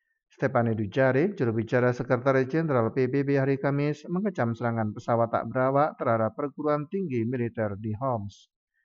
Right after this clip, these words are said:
"Sekretaris Jenderal P B B Antonio Guterres sangat prihatin dengan serangan pesawat tak berawak terhadap perguruan tinggi militer di Homs,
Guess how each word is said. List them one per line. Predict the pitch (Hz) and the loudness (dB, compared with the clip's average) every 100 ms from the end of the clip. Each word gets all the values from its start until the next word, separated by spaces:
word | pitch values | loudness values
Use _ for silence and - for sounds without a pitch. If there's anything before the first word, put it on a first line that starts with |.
| _ _ _ | _ _ _
"Sekretaris | 190 208 196 220 254 | -2 2 4 4 4
Jenderal | 190 185 180 190 | 2 4 4 4
P | 180 175 | 4 2
B | 170 | 4
B | 156 139 | 2 2
Antonio | 156 156 156 156 156 | 2 2 0 2 0
Guterres | 147 147 135 120 139 | 0 2 4 4 2
sangat | 151 147 - | -2 -2 -2
prihatin | 156 156 - 151 107 | -2 -2 0 0 0
dengan | 120 135 135 | -2 -4 -4
serangan | 123 120 120 120 | -4 -4 -4 -6
pesawat | 120 117 117 - | -6 -2 -2 0
tak | 113 | -2
berawak | 127 135 139 160 - | 2 2 2 0 0
terhadap | 175 175 175 - _ - | 0 0 -2 -6 _ -8
perguruan | 170 165 185 175 120 | -4 0 2 2 0
tinggi | 117 131 120 117 | -2 -4 -2 -2
militer | 120 120 120 110 | -2 -2 -2 -4
di | 117 117 | -4 -4
Homs, | 117 107 | -4 -6